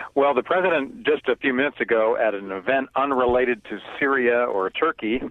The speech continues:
<clears throat> or foreign policy, he had the <laughs> Saint Louis Blues here, the Stanley Cup champions. But he, uh, he did make a couple of remarks about, uh, the unrest and the chaos, um, regarding Syria and Turkey. He is dispatching Vice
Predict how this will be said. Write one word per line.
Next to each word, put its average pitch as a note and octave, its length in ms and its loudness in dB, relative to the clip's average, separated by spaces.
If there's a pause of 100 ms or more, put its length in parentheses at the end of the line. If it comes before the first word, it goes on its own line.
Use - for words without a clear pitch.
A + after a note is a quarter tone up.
(140)
<clears throat> - 240 -4
or A2+ 180 0
foreign B2 260 0
policy, A#2 540 0
he A#2 140 2
had A#2+ 100 2
the G#2 180 -2
<laughs> - 60 -2
Saint D3+ 180 0
Louis C3+ 240 2
Blues C#3 500 2
here, A2+ 240 2
the A2 200 -6
Stanley C3 320 -2
Cup A#2 260 0
champions. A2 500 -4 (420)
But C#3 140 2
he, C#3 240 2
uh, B2+ 140 2
he C3+ 80 -2
did F#3 180 -2
make G3 160 -2
a - 60 -4
couple F#3+ 300 0
of C#3 80 -4
remarks D3 480 -2 (420)
about, C3 500 0
uh, A2+ 200 0
the A2+ 160 -2
unrest A#2+ 480 0
and A2+ 100 -10
the G#2 60 -8
chaos, A#2+ 500 0 (240)
um, F#2+ 380 -2 (100)
regarding G#2+ 480 -2 (140)
Syria G#2+ 420 0
and F#2 140 -10
Turkey. G2 420 -4 (400)
He D3+ 140 -2
is D#3+ 200 2
dispatching B2 720 -4
Vice A2+ 240 0